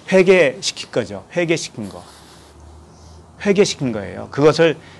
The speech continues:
귀신이 뭐 넘어뜨리고, 응? 무리 중에서 넘어뜨리고 이렇게 표현을 하는 거죠.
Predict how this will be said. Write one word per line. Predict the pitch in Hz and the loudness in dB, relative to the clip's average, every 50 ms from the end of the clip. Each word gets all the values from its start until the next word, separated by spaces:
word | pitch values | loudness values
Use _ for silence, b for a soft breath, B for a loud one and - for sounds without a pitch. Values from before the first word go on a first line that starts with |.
| B - | B -4
귀신이 | - 143 135 - 147 139 143 151 | -2 -2 -2 0 -2 -2 -2 -2
뭐 | 135 123 123 131 | 0 0 0 0
넘어뜨리고, | 110 117 117 117 127 143 139 139 143 127 120 123 110 110 117 123 123 117 107 - - - - _ _ _ _ _ _ _ _ _ - | 0 -2 -2 0 2 0 0 0 0 0 0 0 -2 -2 0 0 0 -2 -2 -8 -16 -20 -20 _ _ _ _ _ _ _ _ _ -16
응? | 127 - - - - _ - | -16 -16 -18 -20 -20 _ -8
무리 | 117 117 131 143 135 120 | -2 0 2 2 2 2
중에서 | 127 127 123 120 113 - | 0 -2 -2 -2 -4 -4
넘어뜨리고 | 123 117 117 123 131 135 131 - 113 107 117 113 117 | -2 -2 0 0 0 -2 -4 -4 -4 -4 -4 -2 0
이렇게 | 117 127 147 151 147 147 135 | 2 2 2 2 0 -4 -6
표현을 | - - 160 165 160 147 127 117 | -4 -4 -4 -2 -2 -2 -4 -4
하는 | 131 151 156 151 | -6 -6 -6 -6
거죠. | 127 107 92 - 95 90 90 98 104 | -6 -6 -8 -10 -14 -16 -16 -18 -20